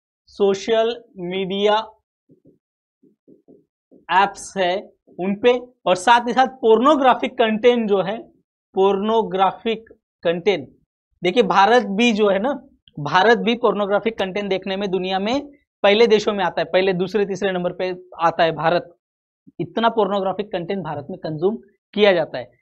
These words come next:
and that's the why वहाँ के जो स्टूडेंट्स हैं, टीनेजर्स हैं, उनको बचाने के लिए जो है इंटरनेट का यूज़ को लिए जो है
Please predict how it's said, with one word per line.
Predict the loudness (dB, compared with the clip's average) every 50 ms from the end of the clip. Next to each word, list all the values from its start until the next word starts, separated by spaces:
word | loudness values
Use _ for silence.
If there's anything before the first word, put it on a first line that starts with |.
| _ -2
and | 0 4 4
that's | 4 4 4 4
the | 4 4 6
why | 4 4 2 0 -6 _ _ _ _
वहाँ | -2 2 2 4 2 2
के | 2 0
जो | 0 0
स्टूडेंट्स | 0 0 -2 2 4 4 4 4 2 -2 -4
हैं, | -4 -6 -6 -10 _ _ _ _ _
टीनेजर्स | -2 0 2 2 2 2 2 0 0 0
हैं, | -2 -2
उनको | -2 -4 -6 -2 0 0
बचाने | 0 2 0 0 2 0 2 2 0
के | -2 0
लिए | 0 -2 0
जो | 0 -2
है | -2 -4 -4 -8 _ _ _ 2
इंटरनेट | 2 2 4 6 4 4 6 6 4 2 4 4
का | 2
यूज़ | 4 4 2 0 -2 -4 -8 -14 -20 _ _ 2
को | 2 2
लिए | 4 4 4 6 6 4 4 2
जो | 0 -2 0
है | 0 0 -2